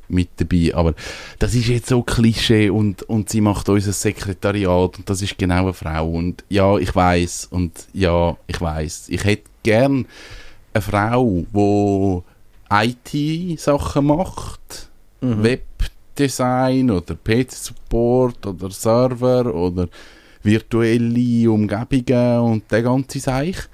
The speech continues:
Speaker 1: Der Markt ist einfach schon wahnsinnig klein.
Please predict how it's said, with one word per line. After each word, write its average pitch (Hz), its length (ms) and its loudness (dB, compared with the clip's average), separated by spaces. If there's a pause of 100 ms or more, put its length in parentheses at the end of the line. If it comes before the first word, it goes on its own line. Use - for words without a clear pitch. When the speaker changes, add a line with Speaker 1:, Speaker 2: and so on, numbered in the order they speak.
(960)
Speaker 1:
Der 110 100 2
Markt 117 400 0
ist 120 120 -6
einfach 113 220 -2
schon 123 260 2
wahnsinnig 113 580 0
klein. 76 440 -4